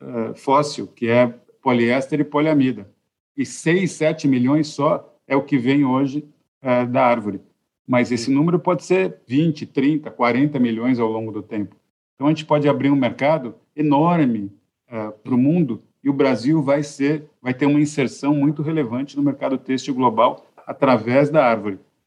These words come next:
Então, esse é um mercado que eu acredito demais.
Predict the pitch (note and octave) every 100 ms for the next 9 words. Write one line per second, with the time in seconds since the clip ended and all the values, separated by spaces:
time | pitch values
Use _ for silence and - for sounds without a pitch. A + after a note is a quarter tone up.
0 | _ _ C#3 D3 - - - B2+ B2+ D3
1 | D3 D3 C3+ C3+ C#3+ C#3 C#3 B2+ A#2+ B2
2 | B2+ B2 G2+ G#2